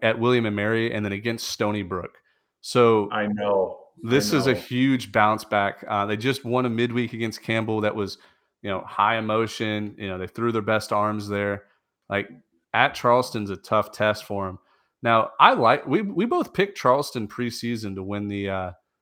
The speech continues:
Speaker 1: to win the C A A. And for
Speaker 2: We
Speaker 1: a
Speaker 2: both had
Speaker 1: while,
Speaker 2: Charleston.
Speaker 1: yeah, for a while, we were like, "Oh, it's dead."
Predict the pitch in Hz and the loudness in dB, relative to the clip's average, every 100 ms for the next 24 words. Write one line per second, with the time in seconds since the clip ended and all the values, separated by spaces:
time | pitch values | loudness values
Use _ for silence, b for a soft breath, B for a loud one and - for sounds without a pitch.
0 | _ _ 113 113 139 113 - 110 104 104 | _ _ -4 -2 -2 -4 -4 -4 -2 -2
1 | 101 101 98 _ _ _ - 110 107 107 | -2 -2 -4 _ _ _ -2 2 2 0
2 | - 135 107 104 139 135 107 101 120 123 | 4 4 8 10 10 10 6 6 6 4
3 | - - - _ _ - 117 127 - 170 | 2 -14 -16 _ _ -2 2 4 4 4
4 | 117 135 120 107 101 104 101 101 104 95 | 8 8 8 4 2 4 2 2 -4 -6
5 | 92 92 | -6 -8